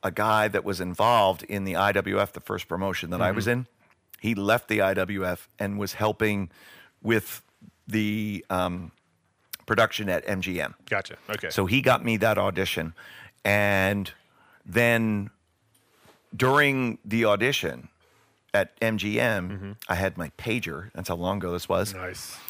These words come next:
Speaker 1: And, "Oh, it's Kip. Let me call him."
Speaker 2: Yeah.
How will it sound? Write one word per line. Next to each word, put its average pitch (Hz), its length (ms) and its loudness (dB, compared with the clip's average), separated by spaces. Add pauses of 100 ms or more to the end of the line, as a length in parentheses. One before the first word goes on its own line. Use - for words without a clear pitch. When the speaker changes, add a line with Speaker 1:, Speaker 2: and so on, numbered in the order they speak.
(300)
Speaker 1:
And, 107 720 2 (300)
"Oh, 147 260 -4 (920)
it's - 300 -8 (120)
Kip. - 240 0 (280)
Let 98 120 0
me 101 60 -4
call 123 300 -4
him." - 60 -12 (220)
Speaker 2:
Yeah. 92 40 -6